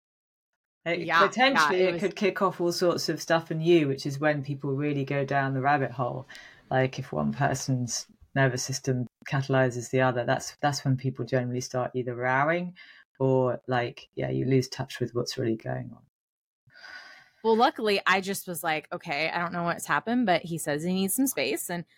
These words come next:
Speaker 2: I was very much in that place where I was much more mature and evolved and conscious
Speaker 1: Mm.
Speaker 2: enough to, like,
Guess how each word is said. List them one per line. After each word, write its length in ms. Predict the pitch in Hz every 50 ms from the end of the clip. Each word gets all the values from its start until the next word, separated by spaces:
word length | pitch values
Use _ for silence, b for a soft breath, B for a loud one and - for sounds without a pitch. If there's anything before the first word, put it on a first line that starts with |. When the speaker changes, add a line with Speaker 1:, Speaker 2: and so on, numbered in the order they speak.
| b b b b
Speaker 2:
I 260 | - 185 208 240 285 294
was 200 | 247 262 220 190
very 240 | 214 196 190 196
much 220 | 196 196 185 - -
in 60 | 202
that 200 | 180 165 - -
place 360 | - 185 170 170 175 170 - -
where 300 | - 170 165 160 151 - _ _ _ _ _ _ _ _ _ _
I 200 | 185 185 185 185
was 260 | 180 185 180 160 - - _ _ _
much 280 | 196 196 175 - - -
more 160 | 208 196 190
mature 560 | 190 196 - - - 247 220 208 202 202 202 -
and 140 | 180 175
evolved 500 | 170 165 175 175 180 180 180 175 175 170 -
and 120 | 165 165 165
conscious 520 | - - 185 196 190 185 180 180 180 175
Speaker 1:
Mm. 80 | 170 170
Speaker 2:
enough 340 | 170 170 160 165 165 - _
to, 120 | - - 165
like, 260 | 165 156 151 - -